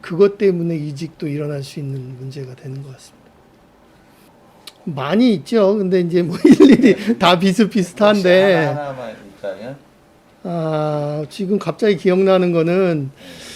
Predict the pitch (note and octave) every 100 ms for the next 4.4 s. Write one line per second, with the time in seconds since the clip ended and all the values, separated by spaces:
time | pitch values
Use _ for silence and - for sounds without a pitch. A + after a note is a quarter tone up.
0 | - - _ _ - E3+ D#3 C3+ E3 E3+
1 | F#3+ F#3 F3+ C4+ C4+ C#4+ B3 - D#3+ -
2 | G3+ F3+ E3+ E3 D3+ D3 C#3 F3+ D3+ C#3
3 | C#3 E3 - F3+ D3 - E3 D#3 E3+ C#3+
4 | D3 C#3+ C#3